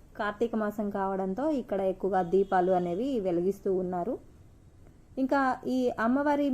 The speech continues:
మెయిన్ టెంపుల్లో ఇక్కడ జోగులాంబాదేవి అని, ఇంకా బాలబ్రహ్మేశ్వర స్వామి అని ఇక్కడ ప్రధాన దేవతలు. ఇంక ఇదే గుడి ఆవరణలో నవబ్రహ్మ ఆలయాలు అనేవి మనకి కనిపిస్తూ ఉంటాయి. ఈ కనిపిస్తున్న గోపురాలన్నీ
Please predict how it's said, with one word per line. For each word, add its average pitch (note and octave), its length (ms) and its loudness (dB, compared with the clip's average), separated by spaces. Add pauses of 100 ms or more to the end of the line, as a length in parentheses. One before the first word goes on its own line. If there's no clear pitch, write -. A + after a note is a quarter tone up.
(120)
మెయిన్ A#3+ 200 4 (120)
టెంపుల్లో A#3+ 400 2
ఇక్కడ A3 380 0 (540)
జోగులాంబాదేవి A#3+ 800 4 (120)
అని, B3 180 -2 (520)
ఇంకా D4 200 4
బాలబ్రహ్మేశ్వర B3 800 2
స్వామి G#3+ 360 -2
అని B3 140 0
ఇక్కడ B3+ 140 2 (120)
ప్రధాన G#3 360 2 (100)
దేవతలు. F#3+ 520 2 (360)
ఇంక C#4+ 180 -2
ఇదే D#4+ 160 4 (120)
గుడి D4+ 140 6
ఆవరణలో C4+ 500 2 (100)
నవబ్రహ్మ B3+ 440 4
ఆలయాలు G#3 440 2
అనేవి G3+ 220 0 (100)
మనకి G#3 220 -2 (100)
కనిపిస్తూ G3+ 500 -2
ఉంటాయి. F#3 380 0
ఈ - 20 -4
కనిపిస్తున్న G3+ 580 -2 (140)
గోపురాలన్నీ G3 800 0